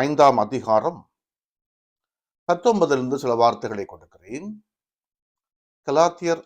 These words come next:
ஐந்து பத்தொன்பதிலிருந்து சில வார்த்தைகளை கொடுக்கிறேன்.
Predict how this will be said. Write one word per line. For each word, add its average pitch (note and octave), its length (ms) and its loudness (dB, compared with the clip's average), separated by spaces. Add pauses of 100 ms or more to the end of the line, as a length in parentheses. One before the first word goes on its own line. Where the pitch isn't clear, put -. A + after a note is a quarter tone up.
(140)
ஐந்து C#3 300 -4 (280)
பத்தொன்பதிலிருந்து A#2 840 -4
சில A#2 160 -8
வார்த்தைகளை F#2 480 -10
கொடுக்கிறேன். F2 500 -20